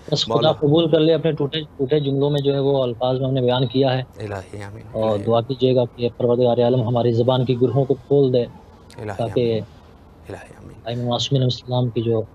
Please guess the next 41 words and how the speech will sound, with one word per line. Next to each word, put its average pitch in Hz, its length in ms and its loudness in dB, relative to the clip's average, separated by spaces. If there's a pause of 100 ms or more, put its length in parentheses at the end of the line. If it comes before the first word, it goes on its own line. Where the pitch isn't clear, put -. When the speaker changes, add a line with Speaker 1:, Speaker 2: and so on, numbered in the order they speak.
(540)
Speaker 1:
मारिफत 123 380 2
है 131 120 0
उसके 123 220 0
बारे 123 260 4
में 127 120 0
खुद 135 220 2
अपने 127 400 -2 (580)
Speaker 2:
बेशक। 117 480 -10 (340)
Speaker 1:
पहले 131 240 4
तो 123 140 -2
हम 127 140 0
खुद 143 340 -8
उस 143 140 -8
पे - 160 -2
अमल 123 280 0
करें, 120 360 0 (380)
मार्फत 123 380 0
को 117 80 -2
हासिल 120 240 0
करने 123 300 2
के 117 120 0
लिए 113 160 2
कोशा 139 440 2
रहें 117 340 0 (600)
और 123 140 -2
अपने 120 260 -2
वक्त 123 280 0
को 127 60 0
तलफ 139 400 2
न 117 100 -2
करें, 110 280 -6
बल्कि 110 340 -6 (460)
ज़माने 120 300 0
के 123 100 2
इमाम 131 440 2
के 123 120 -4
हुजूर 120 420 0
में 117 140 -4
जो 110 140 -2
है 113 60 -4
अपने 110 280 -4